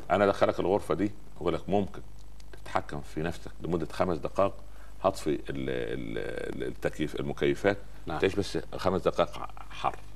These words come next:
Speaker 1: تمام؟
Speaker 2: مم.
Speaker 1: وبعدين هاخدك بره، أقعدك عشر سنوات في تكييف منعش، تعمل إيه؟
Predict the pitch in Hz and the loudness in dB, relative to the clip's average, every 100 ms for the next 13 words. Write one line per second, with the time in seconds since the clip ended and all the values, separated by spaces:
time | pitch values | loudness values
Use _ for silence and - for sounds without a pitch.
0 | - - 92 117 - - - - - 82 | -6 0 2 2 -2 -8 -8 -8 -6 -6
1 | 76 - 87 95 107 87 76 95 87 76 | -6 0 2 4 4 2 2 2 2 0
2 | 80 78 87 80 - 87 92 78 - 73 | -2 -2 0 -2 -2 -2 -2 -2 -2 -2
3 | 80 95 92 - - - - - 175 - | 0 0 -2 -6 -6 -6 -4 -2 -2 -4
4 | - - - - - - - - - - | -6 -6 -8 -8 -8 -8 -8 -8 -8 -6
5 | 71 67 | -2 -2